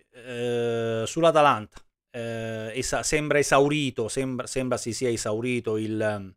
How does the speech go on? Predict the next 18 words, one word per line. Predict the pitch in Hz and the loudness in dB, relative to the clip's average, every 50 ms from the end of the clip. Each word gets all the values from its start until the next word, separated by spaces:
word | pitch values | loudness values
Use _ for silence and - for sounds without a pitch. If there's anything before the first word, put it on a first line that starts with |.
| _ _ _ _ _ _ _ _ _ _ _ _ _ _ _ _ _ _ _ | _ _ _ _ _ _ _ _ _ _ _ _ _ _ _ _ _ _ _
il, | - 123 117 117 117 | -2 0 0 2 4
ehm, | 117 113 113 110 110 107 107 107 104 104 101 98 98 98 95 95 95 95 92 92 90 90 90 92 - 53 53 - 52 53 _ _ _ _ 50 50 50 50 _ _ _ _ _ _ _ _ _ _ _ _ _ _ _ _ _ _ _ _ _ _ _ _ _ _ _ _ _ _ _ _ _ _ _ _ _ | 4 4 4 4 2 2 2 2 2 2 2 0 -2 -2 -4 -6 -10 -12 -14 -16 -18 -18 -20 -20 -20 -20 -20 -20 -20 -20 _ _ _ _ _ _ _ _ _ _ _ _ _ _ _ _ _ _ _ _ _ _ _ _ _ _ _ _ _ _ _ _ _ _ _ _ _ _ _ _ _ _ _ _ _
la | 123 123 113 107 - | -2 -2 -2 -2 -4
cura, | - - 123 110 101 87 - - _ | -4 -6 -4 -4 -6 -10 -14 -20 _
diciamo | _ 85 82 - 95 95 92 _ | _ -20 -18 -18 -18 -20 -20 _
così, | - 104 95 90 101 92 87 _ _ | -16 -12 -12 -12 -12 -12 -18 _ _
la | _ 87 87 90 | _ -18 -18 -16
cura, | - - 113 110 107 98 92 | -10 -8 -4 -4 -2 -4 -4
l'inerzia, | 95 101 110 117 131 135 131 120 - - - - - - 113 110 101 92 87 - _ _ _ _ _ _ _ _ _ _ | -6 -6 -2 0 2 2 2 0 -2 -4 -6 -6 -4 -2 -4 -4 -4 -6 -10 -14 _ _ _ _ _ _ _ _ _ _
l'inerzia | - 101 107 113 117 120 113 - - - 123 107 | -14 -10 -6 -4 -4 -4 -4 -4 -4 -4 -4 0
De | 104 127 135 | 4 4 6
Rossi, | 135 139 131 120 110 - - - - 139 135 143 143 - _ _ _ | 8 8 6 6 2 0 0 0 2 2 2 0 0 -4 _ _ _
eh, | _ 117 107 110 107 107 104 101 101 101 101 101 98 98 98 98 95 92 92 92 90 90 87 90 90 90 87 87 87 85 87 87 85 82 82 82 | _ -10 -6 -4 -2 -2 -2 -2 -2 -2 -4 -4 -4 -4 -4 -6 -6 -6 -8 -8 -10 -10 -12 -12 -14 -14 -16 -16 -18 -20 -20 _ -20 -20 -20 -20
una | 85 87 90 | -20 -20 -8
Roma | 104 117 117 113 113 107 104 104 _ _ _ _ _ _ _ _ _ _ _ _ _ _ _ _ _ _ _ _ _ _ _ _ _ _ _ _ _ _ _ _ _ _ _ _ _ _ _ _ | -4 -4 -2 -2 -2 -4 -4 -6 _ _ _ _ _ _ _ _ _ _ _ _ _ _ _ _ _ _ _ _ _ _ _ _ _ _ _ _ _ _ _ _ _ _ _ _ _ _ _ _
forse | _ _ 147 135 - - 127 | _ _ -8 -6 -4 -2 -2
la | 120 110 | -2 -2
peggiore, | - 120 110 117 110 107 127 139 113 104 98 90 - _ | -2 -6 -6 -4 -4 2 2 2 2 2 -4 -10 -16 _